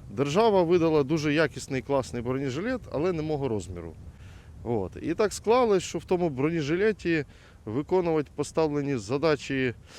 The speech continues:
а більшість поставлених задач виконується в сидячому або в лежачому положенні, е, коли ти ховаєшся або <laughs> намагаєшся сховатись від ворожих, е, дронів чи уламків, чи ще чогось.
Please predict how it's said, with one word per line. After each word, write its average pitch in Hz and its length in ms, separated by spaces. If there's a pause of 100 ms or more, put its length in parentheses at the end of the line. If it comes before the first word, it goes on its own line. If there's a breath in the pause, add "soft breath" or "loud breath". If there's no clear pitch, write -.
(340 loud breath)
а 135 540
більшість 151 440
поставлених 143 480
задач 131 460
виконується 117 920
в 110 120
сидячому 131 800
або 113 580
в 104 100
лежачому 117 680
положенні, 190 580 (600 loud breath)
е, 117 240
коли 139 180
ти 120 120
ховаєшся 156 720
або 120 200
<laughs> 107 40
намагаєшся 135 560 (440 loud breath)
сховатись 139 800
від 120 180
ворожих, 123 460 (140)
е, 113 520 (840)
дронів 175 460
чи 123 460
уламків, 135 580
чи - 140
ще 131 220
чогось. 117 320